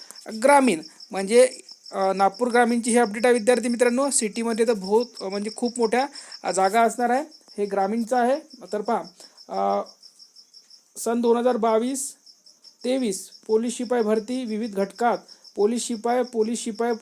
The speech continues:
अ, चालक पोलीस शिपाई संवर्गातील तसेच बॅट्समन पदाक तर रिक्त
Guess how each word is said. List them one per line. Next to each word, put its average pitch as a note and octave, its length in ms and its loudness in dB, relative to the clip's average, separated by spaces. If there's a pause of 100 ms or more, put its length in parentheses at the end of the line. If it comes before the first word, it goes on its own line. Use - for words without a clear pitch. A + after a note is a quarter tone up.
अ, F#3+ 280 -2
चालक G#3 260 -4
पोलीस A#3 260 -6
शिपाई A#3 300 -2 (420)
संवर्गातील A3 580 -2
तसेच A3+ 260 -4
बॅट्समन G#3 360 -2
पदाक A3 300 -4 (880)
तर A#3+ 160 0
रिक्त G3 300 -6